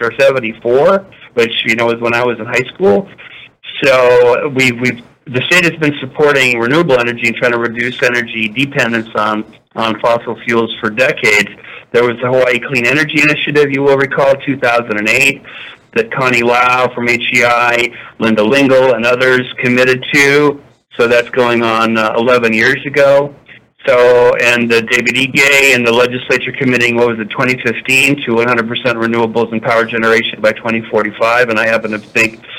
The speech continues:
we stand a good chance of, uh, of beating that deadline by probably a good number of years, assuming we continue a, a rapid deployment.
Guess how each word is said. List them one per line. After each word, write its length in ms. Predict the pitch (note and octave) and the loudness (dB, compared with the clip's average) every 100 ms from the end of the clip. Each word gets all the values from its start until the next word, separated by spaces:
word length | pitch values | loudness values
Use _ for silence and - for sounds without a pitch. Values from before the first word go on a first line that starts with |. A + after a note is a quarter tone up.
| - - - | -18 -14 -4
we 100 | A2+ - | -4 0
stand 240 | B2 A#2 | 0 0
a 40 | |
good 180 | A2 A#2 | 0 -2
chance 340 | - A#2 A#2 A#2 A2 | -2 0 -2 -2 -2
of, 180 | G#2+ G2+ - | -2 -4 -2
uh, 260 | G#2+ G2+ - _ _ _ | -2 -2 -8 _ _ _
of 200 | G#2+ G#2+ | -8 -4
beating 340 | B2+ B2+ C3 A#2 | -2 0 0 2
that 260 | A#2+ A2 B2 | 2 2 0
deadline 500 | A#2+ B2 A#2+ B2 A2+ | 0 2 0 0 0
by 400 | A2 G#2+ G#2+ A2 | 0 2 0 -2
probably 460 | - B2 A#2+ A#2 G#2+ | -2 -2 0 0 0
a 220 | G#2 A2 | 0 -4
good 240 | G#2+ C#3 D3 | 0 0 2
number 360 | D3+ D3+ E3 | 0 0 2
of 120 | D#3+ | 2
years, 380 | D3+ D#3+ F3 F3 E3+ | 2 2 2 0 -4
assuming 440 | B2+ - C3 C3 B2 | -8 -2 0 0 0
we 120 | A#2 | -2
continue 600 | A#2 A#2 B2+ A#2+ A#2 A2+ | -4 -4 -4 -2 0 0
a, 100 | A2 B2+ | 2 2
a 300 | A2 A2 A2 | 0 0 -2
rapid 400 | A2+ A2+ A#2 G#2+ | 0 0 -2 -6
deployment. 680 | A2 - A#2 A#2+ C#3 C#3+ | -10 -4 -2 0 -2 -4